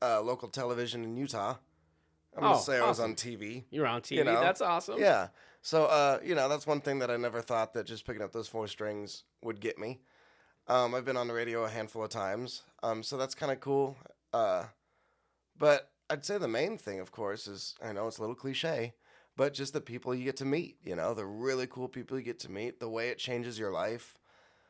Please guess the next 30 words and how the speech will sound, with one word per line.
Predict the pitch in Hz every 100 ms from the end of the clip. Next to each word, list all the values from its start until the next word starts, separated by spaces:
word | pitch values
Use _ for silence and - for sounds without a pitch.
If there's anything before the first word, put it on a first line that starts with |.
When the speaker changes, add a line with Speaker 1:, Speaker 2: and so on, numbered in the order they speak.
| _ _ -
Speaker 1:
um, | 117 120
the | 117
way | 117
you | 127 139
get | 139 139
to | -
change | - 139 123
other | 127 185
people's | 131 104 101
lives. | 92 90 113 120 117 - -
And, | 120 117 117 - _ _ _ _ _ _ 160
you | 123
know, | 104 117 113 _ -
one | 117
of | 120
the | 123
coolest | 131 135 127
things | 131 131 127
is | 117 101
just | 120 -
see, | 131
like, | 117 110 98 - _ _ _ -
a |
bunch | 101 123 127
of | 131
people | 135 135 123 120 117 104 _ _ _ _ _ _ _ _ _ _ _ _ _ _ _ _ _ _ -
having | 143 127 139
a | 151
good | 151 156
time, | 147 165 85